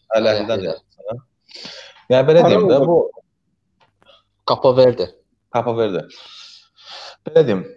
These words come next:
Speaker 1: Caninin nəyi var? Texnika var, oyuncu keçməyə əladır. Amma bu adamın nə bir zərbəsi var, nə də bir pas vermə qabiliyyəti var. Məsələn, Trabzonspor Gö-, Göztepe'yə vurduğu qolda möhtəşəm keçdi oyuncusunu.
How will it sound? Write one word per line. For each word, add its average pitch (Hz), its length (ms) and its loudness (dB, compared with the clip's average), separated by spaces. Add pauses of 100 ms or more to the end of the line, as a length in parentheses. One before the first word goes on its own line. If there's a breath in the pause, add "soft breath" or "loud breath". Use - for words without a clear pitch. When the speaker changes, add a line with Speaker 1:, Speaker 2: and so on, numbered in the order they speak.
(200)
Speaker 1:
Caninin 160 480 0
nəyi 110 240 0
var? 85 220 -6 (540)
Texnika 139 460 -4
var, 101 260 -4
oyuncu 120 300 -6
keçməyə 110 560 -6
əladır. 95 400 -2
Amma 120 160 -4
bu 139 160 -2
adamın 139 360 -2 (460)
nə 135 200 -2
bir 135 100 -4
zərbəsi 117 540 -2
var, 135 260 -2
nə 127 100 -8
də 131 120 -6
bir 123 120 -6
pas 110 220 -6
vermə 104 260 -4
qabiliyyəti 85 520 -4
var. 80 160 -10 (160)
Məsələn, 131 260 -10
Trabzonspor 151 400 0
Gö-, 143 160 2
Göztepe'yə 123 480 0
vurduğu 110 320 -2
qolda 87 460 -4 (340)
möhtəşəm 143 400 -2
keçdi 92 280 -6
oyuncusunu. 82 420 -10